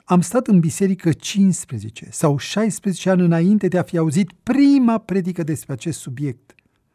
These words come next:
Abia găsești o biserică în care să nu se predice despre botez,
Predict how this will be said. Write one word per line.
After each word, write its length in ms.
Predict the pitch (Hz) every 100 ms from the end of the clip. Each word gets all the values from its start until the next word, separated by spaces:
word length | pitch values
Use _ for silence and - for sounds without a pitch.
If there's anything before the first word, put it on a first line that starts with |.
| _ _ _ - - -
Abia 320 | 214 196 269
găsești 460 | 220 190 247 - -
o 180 | 214 220
biserică 920 | 180 160 - 156 156 147 170 175 196 _ _ _ _ _ _
în 120 | - 185
care 240 | 196 202
să 160 | - 185
nu 120 | 185
se 160 | -
predice 420 | - 135 117 110 120
despre 320 | 131 - 123
botez, 840 | 120 110 - 165 180 110 - _